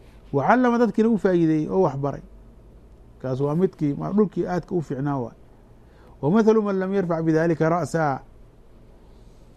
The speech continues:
Mithaalka kalena waa maxay? Waa mid maaragtay aan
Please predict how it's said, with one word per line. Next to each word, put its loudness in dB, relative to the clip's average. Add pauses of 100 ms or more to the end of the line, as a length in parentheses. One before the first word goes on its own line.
(600)
Mithaalka 2
kalena 0
waa 0
maxay? -2 (400)
Waa 2
mid -4
maaragtay -2
aan -6